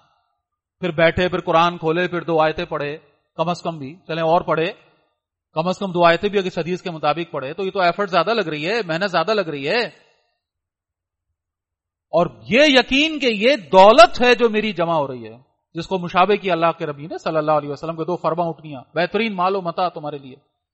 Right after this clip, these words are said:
اب یہ یقین اگر ہے تو یہ ہے ایمان بالآخرت کا عملی پہلو، کہ میرا یہ عمل ضائع نہیں جا رہا بلکہ میرے لیے وہاں جمع ہو رہا ہے۔ ایمان بالآخرت، ہر، ہر شے میں اپنی چیز، اللہ کے نبی فرما رہے ہیں، تم میں سے جو کوئی حق پر ہوتے ہوئے صلح کر لے۔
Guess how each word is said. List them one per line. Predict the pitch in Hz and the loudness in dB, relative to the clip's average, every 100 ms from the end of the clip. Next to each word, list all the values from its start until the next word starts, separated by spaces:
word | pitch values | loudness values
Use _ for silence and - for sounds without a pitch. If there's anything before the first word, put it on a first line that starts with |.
| _ _ _ _ _ _ _ | _ _ _ _ _ _ _
اب | 160 160 | -4 0
یہ | 226 | 2
یقین | 254 214 240 285 | 4 4 2 2
اگر | 277 269 | 4 6
ہے | 240 | 6
تو | 269 247 | 4 2
یہ | 240 | 2
ہے | 233 | 4
ایمان | 226 202 196 | 2 2 0
بالآخرت | 196 180 165 190 196 | 2 2 2 2 -2
کا | 202 | -2
عملی | 165 160 165 | -4 -4 -8
پہلو، | 135 127 127 _ _ _ _ _ - | -10 -12 -16 _ _ _ _ _ -10
کہ | 160 | -2
میرا | 180 233 | 4 6
یہ | 240 233 | 6 4
عمل | 214 240 | 4 2
ضائع | 202 180 196 | 4 4 4
نہیں | 269 | 2
جا | 254 196 | 2 4
رہا | |
بلکہ | 185 185 190 | 4 0 -2
میرے | 185 185 | -4 -4
لیے | 185 180 | -4 -4
وہاں | 160 165 | -2 -2
جمع | 151 147 | -4 -6
ہو | 127 | -6
رہا | 120 | -10
ہے۔ | |
ایمان | - 175 196 214 | -8 0 2 2
بالآخرت، | 196 160 156 156 - | 2 2 2 -4 2
ہر، | 226 | 4
ہر | 214 202 | 4 2
شے | 185 180 | 0 -2
میں | 170 | 0
اپنی | 165 190 | -4 -6
چیز، | 180 185 170 - - | -4 -2 -4 -10 -8
اللہ | 151 190 | 0 2
کے | 196 | 2
نبی | 190 202 | -2 -4
فرما | 196 180 185 | -2 2 2
رہے | |
ہیں، | 196 | 2
تم | 190 185 | -4 -4
میں | 196 | -4
سے | 185 | -4
جو | 160 185 | -4 -4
کوئی | 185 175 160 165 165 _ _ _ 214 | -2 -4 -4 -6 -8 _ _ _ 6
حق | 277 - - | 6 6 -2
پر | 294 285 | 6 8
ہوتے | 247 208 233 233 262 247 | 8 8 6 6 6 8
ہوئے | 220 208 220 220 | 8 6 4 4
صلح | 214 202 190 | 2 2 2
کر | 175 147 | 0 -8
لے۔ | 131 | -10